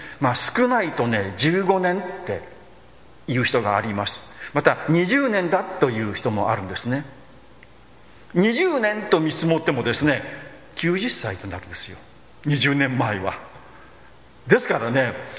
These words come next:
ここヨシアがこの時にリーダーとなったのは、まあ、まあ、こう、負けてですね、三十年と見ても八十歳だったということですね。ヨシアがリーダーになったのはかなり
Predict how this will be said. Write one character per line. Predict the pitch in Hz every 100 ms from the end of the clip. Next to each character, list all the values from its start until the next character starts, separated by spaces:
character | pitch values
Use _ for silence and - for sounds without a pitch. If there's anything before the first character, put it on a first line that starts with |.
| -
こ | 135
こ | 143
ヨ | 147 226
シ | 226 180
ア | 139
が | 135 151 117
こ | 143
の | 143
時 | 151 135
に | 131
リ | 180 180
ー |
ダ | 143 123
ー | 123
と | 127
な | 131
っ | 127
た | 127
の | 120
は、 | 120
ま | 135 170 160 160
あ、 | - - - -
ま | 156 208 190
あ、 |
こ | 185 175 160 147 139 139 143 - - 185 - - - - 294 - 277 - - - - -
う、 | 160
負 | 139
け | 175
て | 175
で | 135 120
す | 156
ね、 | 151 120 - - -
三 | 170 180 220
十 | 262 202
年 | 143 135
と | 143
見 | 175
て | 170 147
も | 117
八 | - 139 135 143
十 | 247
歳 | - 131
だ | 127 135
っ | -
た | 143
と | - 101
い | 107
う |
こ | 101 123
と | 113 - - - - - -
で | 117
す | -
ね。 | 135 127 - - - - - - - - - - - - - - - - -
ヨ | 139 143
シ | - 117
ア | 101
が | 110
リ | 135 143
ー |
ダ | 123 110
ー |
に | 117
な | 123
っ | -
た | 127
の | 120
は | 104
か | - 214
な | 233 202
り | 147